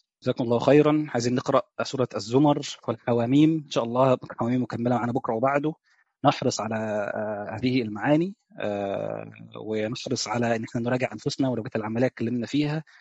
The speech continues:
في، آه، الإخلاص والتوحيد.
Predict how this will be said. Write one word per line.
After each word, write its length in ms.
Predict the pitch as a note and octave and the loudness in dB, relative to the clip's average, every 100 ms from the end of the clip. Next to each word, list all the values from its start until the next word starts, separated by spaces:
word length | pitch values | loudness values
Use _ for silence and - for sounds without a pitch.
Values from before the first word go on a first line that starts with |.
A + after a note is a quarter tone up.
| _ _ | _ _
في، 500 | B2+ B2+ A#2 G#2+ G2+ | -4 -2 -2 -4 -4
آه، 840 | G2 G2 G2 G2 G2 - - - - - | -4 -6 -6 -6 -8 -8 -10 -12 -12 -6
الإخلاص 680 | - A#2+ C3 C3+ C3 - | -2 2 2 2 0 -6
والتوحيد. 680 | F2+ - - - D3+ F3 | -12 -12 -12 -8 -8 -8